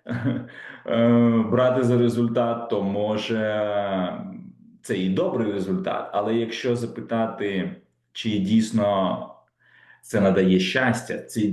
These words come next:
чи дійсно це наповнює життя, чи дійсно це розкриває потенціал, чи людина, е,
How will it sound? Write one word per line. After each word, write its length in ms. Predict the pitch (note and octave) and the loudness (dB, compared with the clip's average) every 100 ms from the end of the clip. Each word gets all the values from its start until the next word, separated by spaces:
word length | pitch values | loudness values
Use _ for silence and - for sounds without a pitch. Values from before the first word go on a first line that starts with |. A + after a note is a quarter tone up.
| - | -2
чи 160 | - G2+ | -4 -4
дійсно 440 | F#2 A2+ - G2+ | 4 2 4 -2
це 160 | - G2 | 0 2
наповнює 540 | F#2 A#2 G#2 G2 F#2 | 2 4 4 4 4
життя, 600 | F#2 - - A2+ A#2+ - - - _ | 4 0 0 0 -2 -6 -16 -20 _
чи 160 | - A#2 | 0 2
дійсно 480 | F#2+ C3 B2 A#2 - | 6 4 4 2 4
це 160 | A2+ | 2
розкриває 580 | G#2+ - A2 G#2+ A2 G#2 | 4 2 0 2 4 4
потенціал, 640 | G2 G2+ F#2+ A2+ B2 D3+ | 0 -2 0 2 2 0
чи 180 | - A#2+ | -2 -2
людина, 880 | A2+ G#2+ F#2+ A#2+ B2 A2+ A2 F#2+ - - _ _ | 0 0 0 2 2 2 0 -4 -8 -18 _ _
е, 160 | - | -12